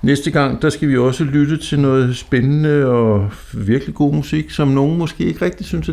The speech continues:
jazz, men i den helt modsatte ende af spektret.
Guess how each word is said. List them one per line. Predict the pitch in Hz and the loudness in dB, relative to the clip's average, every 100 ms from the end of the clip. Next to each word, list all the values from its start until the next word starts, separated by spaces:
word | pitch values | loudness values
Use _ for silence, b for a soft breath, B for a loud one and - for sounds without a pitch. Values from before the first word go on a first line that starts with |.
| 160 | -2
jazz, | 147 143 - | -2 0 0
men | 143 143 | 0 0
i | |
den | 139 147 - | 0 0 -2
helt | - 170 156 | -2 -2 0
modsatte | 127 131 139 120 113 120 | 0 0 0 0 0 0
ende | 113 120 | 0 0
af | |
spektret. | 117 120 113 - 123 | 0 -2 -2 -2 -2